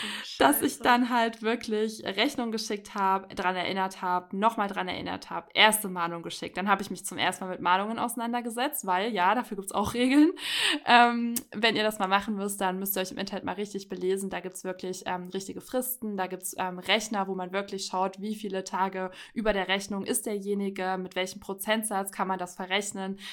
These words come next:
Speaker 2: Da gibt's Verzugszinsen, da gibt's Mahnungsgebühren und so weiter und so fort. Das rechnet man dann auf die Tage runter. Und naja, auf jeden Fall hab ich dann auch diese zweite Mahnung rausgeschickt. Auf diese zweite
Speaker 1: Ich hab jetzt schon
Speaker 2: Mahnung
Speaker 1: Kopfschmerzen, wenn ich das alles höre.
Speaker 2: Ja,
Speaker 1: Mit den
Speaker 2: ey, wirklich.
Speaker 1: Verzugszinsen.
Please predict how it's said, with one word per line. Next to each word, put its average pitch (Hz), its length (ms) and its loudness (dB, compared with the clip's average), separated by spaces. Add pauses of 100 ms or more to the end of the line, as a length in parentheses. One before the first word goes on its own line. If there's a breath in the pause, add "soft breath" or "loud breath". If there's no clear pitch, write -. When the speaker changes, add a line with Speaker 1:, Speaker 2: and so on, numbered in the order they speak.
Speaker 2:
Da 202 120 0
gibt's 190 240 -4
Verzugszinsen, 226 840 -2
da 185 120 -2
gibt's 180 280 -10
Mahnungsgebühren 196 880 4
und 202 200 -4
so 196 80 -6
weiter 180 240 -2
und 180 100 -8
so 185 80 -10
fort. 202 340 2
Das 190 120 -8
rechnet 180 260 -6
man 180 100 -6
dann 175 100 -6
auf - 100 -8
die 202 80 -6
Tage 196 320 2
runter. 233 460 0 (400 loud breath)
Und 190 400 -2
naja, 190 220 8
auf 175 100 -2
jeden 196 140 -4
Fall 190 120 -4
hab 175 80 -4
ich - 60 -14
dann 170 100 -10
auch - 100 -10
diese 240 260 -4
zweite 165 420 -2
Mahnung 160 280 -4
rausgeschickt. - 600 -12
Auf - 160 6
diese 294 220 0
zweite 233 240 2
Speaker 1:
Ich 226 60 4
hab 208 60 4
jetzt 180 80 0
schon 190 120 2
Speaker 2:
Mahnung - 20 -2
Speaker 1:
Kopfschmerzen, 214 680 -2
wenn 208 80 -8
ich 208 120 -10
das - 160 -12
alles 196 340 -6
höre. 208 400 -8
Speaker 2:
Ja, 349 440 6
Speaker 1:
Mit - 20 -2
den 247 80 2
Speaker 2:
ey, 240 180 8
wirklich. 233 420 2
Speaker 1:
Verzugszinsen. 240 440 -2